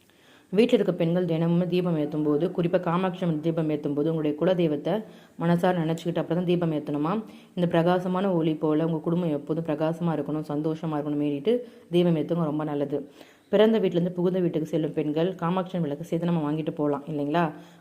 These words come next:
வாங்கிட்டு போறோம், அதாவது புதிய விளக்கு வாங்கிட்டு தான் போகணும். அந்த விளக்கு பித்தளையில இருக்கலாம், வெளியில இருக்கலாம், ஆனா பெரும்பாலும் சீதனமா கொடுத்து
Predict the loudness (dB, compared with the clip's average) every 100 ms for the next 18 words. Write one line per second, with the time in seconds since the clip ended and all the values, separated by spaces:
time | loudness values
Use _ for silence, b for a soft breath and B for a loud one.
0 | 0 2 2 0 4 4 4 0 2 0
1 | 0 4 4 4 0 -2 -2 -4 -2 -2
2 | 0 0 0 0 0 0 0 -2 -2 2
3 | 2 2 0 -2 -2 0 2 2 0 -2
4 | -2 -2 -4 B B B _ 0 4 4
5 | 4 0 -2 -2 -2 -4 -2 0